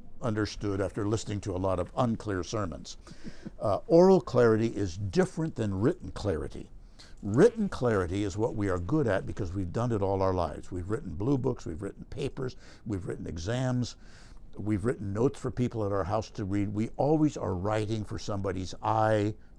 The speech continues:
to look at it, read it, and be clear. And when you've got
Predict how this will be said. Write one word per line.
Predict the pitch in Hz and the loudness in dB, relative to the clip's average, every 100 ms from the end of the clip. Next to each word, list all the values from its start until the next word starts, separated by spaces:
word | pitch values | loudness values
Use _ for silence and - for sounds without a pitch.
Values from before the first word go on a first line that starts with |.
| - | -10
to | 101 | -6
look | 98 127 - | 0 0 2
at | 117 107 | 2 2
it, | 104 110 | 0 -2
read | 95 101 113 104 | -4 0 2 0
it, | 107 | -2
and | 104 90 | -4 -6
be | 82 87 | -8 -10
clear. | - 113 85 - - - - - | -6 -4 -4 -8 -16 -16 -16 -10
And | 110 98 | -4 -4
when | 101 | -2
you've | 95 98 | -4 0
got | 147 208 | 0 0